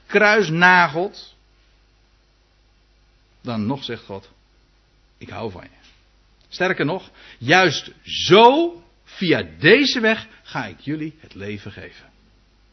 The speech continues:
En op de derde dag was daar, in die ochtend, was daar dat gejuich en werd de steen weggewenteld.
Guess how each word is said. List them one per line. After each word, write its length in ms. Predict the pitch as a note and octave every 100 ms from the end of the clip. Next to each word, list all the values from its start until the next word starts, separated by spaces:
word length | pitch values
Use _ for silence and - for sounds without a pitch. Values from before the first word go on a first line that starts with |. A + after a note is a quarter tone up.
| _ _ _ _ _ _ _ _ _ _ _
En 180 | A#2+ G2+
op 140 | F2
de 120 | F2+
derde 300 | E2+ A#2 A#2+
dag 220 | A#2 G#2+ -
was 180 | G2+
daar, 220 | - G2 F2 - _ _ _ _ _ _ _ _ _ _ _ _ _ _ _ _ _ _ _ _
in 180 | A2+ A2+
die 140 | B2+
ochtend, 600 | B2 G2+ - - - - _ _ _ _ _ _ - - - _
was 160 | - -
daar 180 | G2+
dat 140 | F#2 F#2+
gejuich 640 | - F#2 G#2+ G#2 - - - - _
en 100 | -
werd 120 | -
de 80 | E2+
steen 360 | - B2+ A2+
weggewenteld. 640 | G#2 G2+ G#2 F#2 F2 F#2+